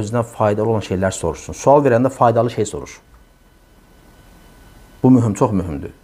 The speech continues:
Yəni, fayda verməyəcək sənə, soruşma. Dünya, axirət faydası yoxsa soruşma. Həmçinin, əgər səndən soruşulacaqsa da, yəni, belə suallara cavab da verilir. Bu o demək deyil ki, hər sual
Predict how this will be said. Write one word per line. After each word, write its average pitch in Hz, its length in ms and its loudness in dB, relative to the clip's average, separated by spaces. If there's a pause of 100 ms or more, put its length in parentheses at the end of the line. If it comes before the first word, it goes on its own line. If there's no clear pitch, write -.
(460)
Yəni, 135 160 4
fayda 175 320 4
verməyəcək 107 480 2
sənə, 110 320 -4
soruşma. 139 480 -2 (540)
Dünya, 160 320 4
axirət 131 320 2
faydası 127 400 0
yoxsa 160 240 2
soruşma. 101 400 -4 (960)
Həmçinin, 208 400 2
əgər 196 240 6
səndən 175 320 2
soruşulacaqsa 139 720 2
da, 95 140 2 (100)
yəni, 135 240 4
belə 147 240 4
suallara 135 480 4
cavab 135 240 4
da 127 80 2
verilir. 101 380 -2 (420)
Bu 135 80 4
o 147 80 6
demək 147 240 4
deyil 202 160 8
ki, 156 80 2
hər 143 240 2
sual 131 460 4